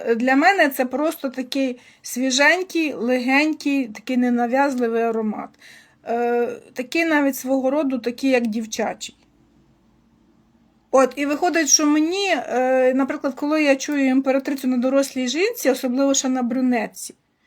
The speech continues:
е, мені навіть якби це свого роду, ну, як то говорять, мо-, мовітон, типу, вже. <laughs> Наприклад, я цього навіть чесно не розумію. Но, але якщо я як продавець це напишу на сторінці,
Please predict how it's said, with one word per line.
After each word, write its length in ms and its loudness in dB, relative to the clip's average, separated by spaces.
е, 160 4
мені 300 6
навіть 400 2
якби 260 0
це 240 2
свого 380 -2
роду, 300 0
ну, 140 2
як 100 -2
то 140 -2
говорять, 240 -2
мо-, 380 2
мовітон, 720 0
типу, 340 -16
вже. 220 -4
<laughs> 400 -14
Наприклад, 520 0
я 180 6
цього 320 0
навіть 360 4
чесно 320 2
не 200 2
розумію. 580 0
Но, 300 6
але 320 4
якщо 340 2
я 300 6
як 140 0
продавець 640 2
це 180 0
напишу 460 0
на 140 4
сторінці, 680 -4